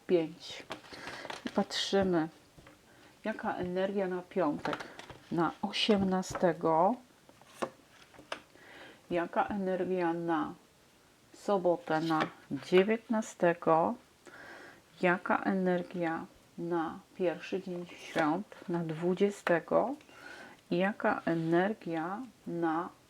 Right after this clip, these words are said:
dwudziestego pierwszego, na drugi dzień świąt, na lany poniedziałek, kochani. <laughs> Patrzymy, co tutaj energie chcą nam przekazać na ten czas, na ten okres świąteczny. Dziękuję każdemu Tobie, że jesteś.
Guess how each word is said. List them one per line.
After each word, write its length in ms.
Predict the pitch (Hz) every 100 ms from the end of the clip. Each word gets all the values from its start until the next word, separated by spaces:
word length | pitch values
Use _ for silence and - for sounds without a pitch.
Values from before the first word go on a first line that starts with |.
| -
dwudziestego 840 | 165 170 185 175 175 - 220 220
pierwszego, 840 | 202 190 185 - - 190 175 - 165 - - - -
na 120 | 165
drugi 420 | 165 190 208 185
dzień 220 | 175 165
świąt, 500 | - - 180 170 -
na 100 | 156
lany 420 | 156 180 214 214
poniedziałek, 640 | 208 196 190 190 180 170 -
kochani. 480 | 170 165 156 147 - - - - 269 - 254 - 262 -
<laughs> 920 | - - - 339 294 277 247 233 -
Patrzymy, 880 | 170 214 - - 180 180 170 151 156
co 260 | - 185 226
tutaj 420 | 220 196 185 180
energie 720 | 165 170 165 190 196 196 180 175
chcą 520 | - - 185 180 180
nam 300 | 170 165 165
przekazać 880 | - - 165 - 170 170 160 - -
na 120 | 160
ten 280 | - 156 151
czas, 500 | - 160 156 156 -
na 140 | 147
ten 180 | 151 156
okres 440 | 151 151 156 -
świąteczny. 880 | - 156 151 147 147 151 - 147 151
Dziękuję 640 | 151 160 151 - 190 202 165
każdemu 500 | 165 165 160 160 170
Tobie, 460 | - 165 165 160
że 160 | 160 165
jesteś. 640 | 165 160 165 - 156 170